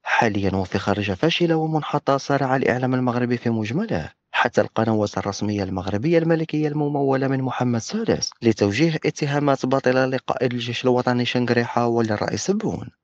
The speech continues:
بخصوص مصير ما حدث مع هشام عبود المطلوب للقضاء الجزائري بسبب أفعاله وعمله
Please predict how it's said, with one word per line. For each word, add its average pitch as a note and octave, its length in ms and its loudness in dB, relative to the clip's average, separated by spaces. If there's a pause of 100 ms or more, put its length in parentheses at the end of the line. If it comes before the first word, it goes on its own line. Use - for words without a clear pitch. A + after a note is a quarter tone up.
(220)
بخصوص A2+ 520 0
مصير G2+ 340 0
ما G2+ 100 0
حدث G#2 340 0
مع G2+ 220 0
هشام G2+ 420 -2
عبود A2 420 -4 (100)
المطلوب A2 480 0
للقضاء G#2+ 540 -4
الجزائري D3+ 600 2
بسبب D3+ 400 -4
أفعاله C3+ 460 -4
وعمله C3 460 0